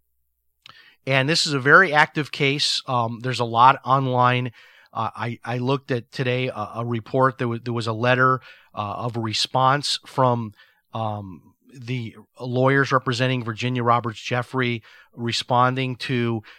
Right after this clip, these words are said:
uh, Ghislaine Maxwell's letter, uh, of a few days ago, um, wanting to keep the records sealed. Um,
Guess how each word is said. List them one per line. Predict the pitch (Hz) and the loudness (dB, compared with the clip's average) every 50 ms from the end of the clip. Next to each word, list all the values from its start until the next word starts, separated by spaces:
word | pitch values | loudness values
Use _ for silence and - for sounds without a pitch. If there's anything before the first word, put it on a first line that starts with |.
| _ _ _ | _ _ _
uh, | - 123 117 113 107 | -10 -6 -6 -6 -6
Ghislaine | 107 113 127 123 123 123 120 117 | -4 -2 -2 0 0 0 -2 -2
Maxwell's | 117 120 127 131 - - 127 127 127 127 123 123 107 - - - | -2 -2 -4 -4 -4 -4 0 2 2 2 2 2 -2 -4 -8 -8
letter, | 120 117 120 123 120 120 123 120 123 123 - _ - | -4 -2 0 2 2 4 4 2 2 0 -2 _ -10
uh, | 113 104 101 98 95 87 80 92 - | -8 -6 -6 -6 -8 -10 -12 -16 -14
of | 101 110 113 110 | -8 -8 -6 -6
a | 117 | -8
few | 110 - - 127 123 | -10 -8 -8 -6 -4
days | 117 131 135 139 135 131 | -2 0 0 0 0 -2
ago, | 135 127 131 127 123 123 120 120 113 - - - - _ _ | -2 0 2 4 4 4 4 0 -2 -6 -16 -20 -20 _ _
um, | - 110 110 101 90 87 82 - _ _ _ _ | -10 -8 -8 -6 -6 -8 -10 -14 _ _ _ _
wanting | 135 135 143 139 131 131 135 135 135 131 127 113 - _ - | -20 -16 -10 -4 0 2 2 2 2 -2 -4 -8 -10 _ -14
to | - 120 | -12 -10
keep | 120 135 127 | -10 -8 -6
the | - 127 | -4 -2
records | 117 120 120 120 - 127 123 107 | 0 2 0 0 0 -4 -4 -4
sealed. | - - - 127 120 120 120 117 113 110 _ _ _ _ _ _ _ _ - | -4 -4 -2 -2 -2 -2 -2 -2 -4 -8 _ _ _ _ _ _ _ _ -10
Um, | 120 120 113 110 - | -8 -8 -8 -8 -10